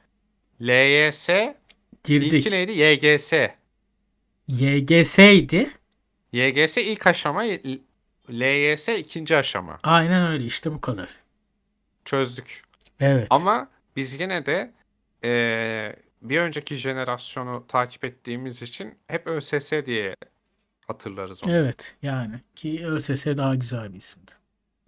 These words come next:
Speaker 1: Doğru, doğru.
Speaker 2: Hı.
Speaker 1: Tek seferde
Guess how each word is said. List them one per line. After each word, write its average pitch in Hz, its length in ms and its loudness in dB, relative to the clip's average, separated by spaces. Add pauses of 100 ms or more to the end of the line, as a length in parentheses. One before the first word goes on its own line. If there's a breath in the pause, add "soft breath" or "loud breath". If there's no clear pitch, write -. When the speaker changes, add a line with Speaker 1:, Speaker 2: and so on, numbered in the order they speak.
(200)
Speaker 1:
Doğru, 147 300 -2 (320)
doğru. 120 280 -6
Speaker 2:
Hı. 120 60 -6 (320)
Speaker 1:
Tek - 180 -12
seferde 107 640 -6